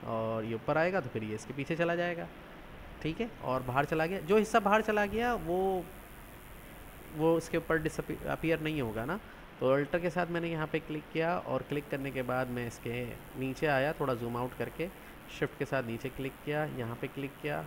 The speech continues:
और यहाँ पे click करके इस पर रख दिया। अब इसमें मुझे color भरना था तो मैंने यहाँ पे shape fill पे click किया और यहाँ पर एक maroon color इसमें मैंने फिल अप कर दिया और उसके बाद मुझे इसके अंदर further कोई color देना था तो मुझे कुछ नहीं करना था, मुझे सिर्फ control J करना था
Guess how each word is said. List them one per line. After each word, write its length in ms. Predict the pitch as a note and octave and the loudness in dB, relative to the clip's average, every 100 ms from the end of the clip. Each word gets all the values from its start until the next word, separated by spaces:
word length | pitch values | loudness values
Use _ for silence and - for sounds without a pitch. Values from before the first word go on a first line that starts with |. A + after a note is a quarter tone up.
| D3+ | -4
और 140 | B2+ | -2
यहाँ 200 | A#2+ B2 A#2+ | -2 -4 -4
पे 100 | C3+ | -6
click 220 | C3 C3 - | -6 -6 -6
करके 300 | A#2 - D#3+ | -4 -2 -4
इस 560 | - - - - - - | -4 -14 -14 -14 -4 0
पर 100 | B2 | 2
रख 180 | G#2+ - | 0 -4
दिया। 180 | G#2 - - | -8 -8 -6
अब 180 | A#2 A2+ | -4 -2
इसमें 260 | A2+ E3 F3+ | -2 -2 0
मुझे 200 | F3 F3+ | 0 0
color 260 | E3+ F3 | 0 0
भरना 300 | D#3+ E3 E3 | 0 0 0
था 180 | E3 F3 | 0 -2
तो 120 | E3+ | -2
मैंने 200 | A#2+ A2+ | -4 -2
यहाँ 180 | A#2 A2+ | -2 -2
पे 100 | A2+ | -4
shape 240 | B2 B2 A#2 | -2 -4 -2
fill 180 | B2+ | -6
पे 140 | B2 C#3+ | -4 -6
click 240 | D3+ D3 - | -4 -6 -4
किया 220 | D#3 D#3+ E3 | -4 -2 -2
और 200 | B2 A#2+ | -2 -4
यहाँ 300 | A2+ A2 A2+ | -4 -4 -4
पर 120 | B2+ A#2+ | -4 -2
एक 200 | B2+ C#3+ - - - - | -2 -4 -10 -16 -14 -4
maroon 380 | C3+ C#3 D3 D3+ | -2 0 0 0
color 260 | C3 A#2+ A#2 | 0 0 -2
इसमें 260 | - B2 | -4 -6
मैंने 220 | A#2+ A2+ A#2+ | -4 -4 -4
फिल 160 | B2 | 0
अप 140 | B2+ - | -2 0
कर 120 | C#3 C#3 | -2 -2
दिया 300 | D3+ F3 F#3 D#3+ | -2 -2 -2 -4
और 140 | A#2 A#2 | -2 -2
उसके 240 | A#2+ - E3+ | -2 -2 2
बाद 320 | E3 F3 D#3+ | 4 4 0
मुझे 280 | C#3 C3+ D3+ | -2 2 2
इसके 200 | - C3 | 0 -4
अंदर 160 | B2 C3 | -4 -2
further 280 | B2 B2+ F3 | 0 2 2
कोई 120 | F#3+ F3 | 2 2
color 200 | E3 D#3+ | 2 2
देना 280 | D3 D3 D3 | 0 0 0
था 280 | D3 D3 D3 - - - - | 2 0 -2 -12 -16 -8 -2
तो 60 | |
मुझे 180 | C#3+ C3+ | 2 2
कुछ 260 | - D3+ - | 2 0 0
नहीं 180 | E3 E3 | 0 2
करना 300 | D#3 D3+ D#3 | 0 2 0
था, 200 | D#3 D#3 | 2 2
मुझे 240 | C#3 A2+ | 2 0
सिर्फ 240 | A2 C3 - | -2 -4 0
control 420 | A#2 A#2 B2 A2+ | 0 2 2 0
J 220 | G#2+ C#3 D#3 | 0 0 2
करना 340 | D#3 D#3 D3+ | 0 0 0
था 300 | D3 D3 | 0 0